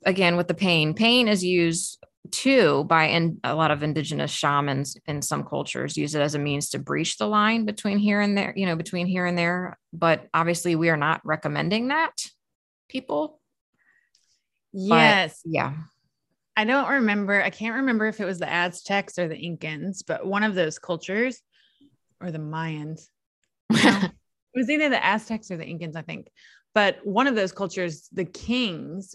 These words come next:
Speaker 2: would fast for a certain period of time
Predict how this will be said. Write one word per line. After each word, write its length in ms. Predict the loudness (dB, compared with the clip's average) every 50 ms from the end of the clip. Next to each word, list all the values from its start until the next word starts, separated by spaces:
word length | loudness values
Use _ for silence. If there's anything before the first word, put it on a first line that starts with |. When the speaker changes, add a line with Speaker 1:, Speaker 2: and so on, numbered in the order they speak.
| -10 -8
Speaker 2:
would 720 | -6 -4 -2 0 2 2 2 2 2 0 -2 -4 -6 -10 -14
fast 760 | -12 -6 -2 0 2 2 2 0 -2 -4 -10 -18 -18 -20 -20 -20 _ -12 -6
for 760 | -2 0 2 4 4 4 4 4 4 2 2 0 0 -4 -8 _ _ _ -8
a 100 | -8 -6 -2
certain 260 | 0 0 0 0 -2
period 300 | -2 0 2 2 2 2
of 100 | 0 -2
time 460 | -2 -2 0 0 0 0 -2 -4 -4